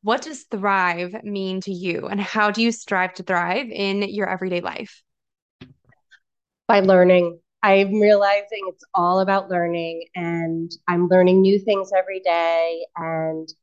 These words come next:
Speaker 2: I'll, I'll continue to learn. Like, thrive is about, you know, learning something new, and, um, and definitely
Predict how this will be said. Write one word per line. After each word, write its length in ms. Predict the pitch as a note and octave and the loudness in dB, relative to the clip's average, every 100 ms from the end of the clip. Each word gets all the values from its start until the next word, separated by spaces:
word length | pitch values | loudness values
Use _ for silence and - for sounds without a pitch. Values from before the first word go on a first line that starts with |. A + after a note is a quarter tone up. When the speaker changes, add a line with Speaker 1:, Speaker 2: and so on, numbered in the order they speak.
| _ _ _ _ | _ _ _ _
Speaker 2:
I'll, 380 | E3 D#3+ D#3+ - - | 0 2 0 -2 -2
I'll 140 | F3 | -2
continue 560 | E3+ F#3+ F#3+ G3+ F3 F3+ | 0 -2 0 0 0 -2
to 100 | E3+ | -4
learn. 320 | D#3 B2 - | -6 -8 -12
Like, 140 | - - - | -18 -20 -8
thrive 640 | F#3+ F3 E3+ E3+ F3+ F3+ - | -2 0 0 0 -2 -4 -8
is 160 | E3+ D#3 | -12 -10
about, 520 | E3 D#3+ D3+ D3+ - _ _ _ | -4 -2 0 -2 -6 _ _ _
you 120 | D#3+ | -8
know, 240 | - D3+ D#3+ | -6 -8 0
learning 300 | F#3+ F3 F3+ | 2 4 2
something 440 | F3+ E3 E3+ E3 | 2 0 0 -2
new, 500 | E3 D#3+ D#3 D3+ D3+ D3+ | 0 0 0 -2 -4 -6
and, 260 | D#3+ D3+ D3 | -6 -6 -6
um, 260 | C#3+ C#3+ D3 _ _ _ - | -6 -8 -16 _ _ _ -12
and 120 | E3+ | -8
definitely 680 | F3 F#3+ A#3 - A3 G#3 F#3+ | -6 -2 0 2 4 4 0